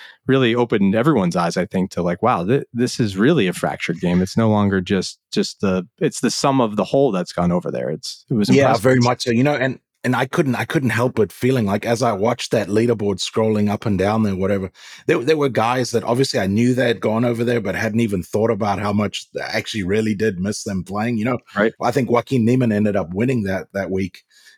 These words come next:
Speaker 2: That guy was, that guy is a world beater. He's gonna be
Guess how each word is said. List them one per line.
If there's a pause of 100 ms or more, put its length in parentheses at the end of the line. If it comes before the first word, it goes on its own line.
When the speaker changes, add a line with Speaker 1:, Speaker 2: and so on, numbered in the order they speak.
(120)
Speaker 2:
That
guy
was,
that
guy
is
a
world
beater.
He's
gonna
be